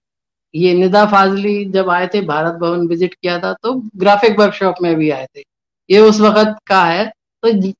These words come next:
जि-, वहाँ जितने आर्टिस्ट काम करते थे, तो उनके सबके काम हम डिस्प्ले कर देते थे, ताकि सारे लोग देख सकें उस तरह से कौन क्या काम कर रहा है।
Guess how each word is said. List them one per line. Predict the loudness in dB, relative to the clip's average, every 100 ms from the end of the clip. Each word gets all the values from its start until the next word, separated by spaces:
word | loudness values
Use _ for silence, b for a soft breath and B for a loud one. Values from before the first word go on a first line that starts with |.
| -14
जि-, | -12 -12 -6
वहाँ | 2 2 4
जितने | 0 0 2
आर्टिस्ट | 2 2 -2 -6 _
काम | 0 0 0
करते | -2 0
थे, | -2 -2
तो | 0
उनके | 0 0 -2
सबके | 0 -2 0 2
काम | 4 4
हम | 2 0
डिस्प्ले | -2 -2 -2 2
कर | 0
देते | 2 0 -2 -4
थे, | -8 -14 _ _ _ _
ताकि | -2 0 0
सारे | 2 2 4
लोग | 2 -2 0
देख | 0 0
सकें | -2 0 -2
उस | -2 -4
तरह | -4
से | -4 -6
कौन | -2 -2 -2
क्या | -2 -2 0
काम | 0 0 -2
कर | -4
रहा | -2 -2
है। | -4